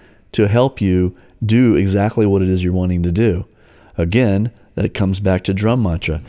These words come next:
Yes, there are lots of ways and lots of things to practice, and I've practiced so many things, and they've all been so helpful to me. And then my contribution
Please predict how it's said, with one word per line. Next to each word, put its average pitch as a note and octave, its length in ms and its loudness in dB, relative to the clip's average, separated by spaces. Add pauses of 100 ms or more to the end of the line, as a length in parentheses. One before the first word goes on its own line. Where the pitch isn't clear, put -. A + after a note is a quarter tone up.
(240)
Yes, C3 240 2
there C3+ 120 2
are G#2+ 80 2
lots A2+ 500 -2
of A2+ 120 0
ways G#2+ 460 2
and F#2 200 -2
lots G2+ 240 -2
of G2 80 -6
things G2+ 200 0
to - 60 -4
practice, G2+ 500 -2
and F#2+ 140 -2
I've A#2 200 0
practiced F#2+ 540 -2 (800)
so - 400 0
many G#2 220 2
things, D#2+ 480 -6
and F#2+ 180 -2
they've G2 160 0
all G#2+ 220 0
been G2+ 240 0
so C#3 380 0
helpful C3 360 -2
to F2 200 -6
me. E2 200 -6 (720)
And G2+ 100 -2
then G#2 200 0
my A#2+ 400 0
contribution G2 880 -2